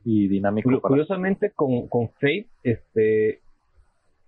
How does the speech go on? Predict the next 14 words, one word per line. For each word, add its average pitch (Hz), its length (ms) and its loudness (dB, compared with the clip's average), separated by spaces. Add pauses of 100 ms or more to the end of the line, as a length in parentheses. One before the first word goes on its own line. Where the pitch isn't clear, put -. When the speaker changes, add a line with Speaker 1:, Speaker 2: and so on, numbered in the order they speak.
(400)
Speaker 2:
este, 123 500 -2
me, 117 240 -2
me 117 160 -2
pasó 120 440 0
esto. 120 320 0
O 107 60 0
sea, 123 120 0
no 127 100 0
es 131 60 0
un 151 120 0
tema 147 280 -2
complicado, 143 560 0
pero 110 300 2
me 101 560 0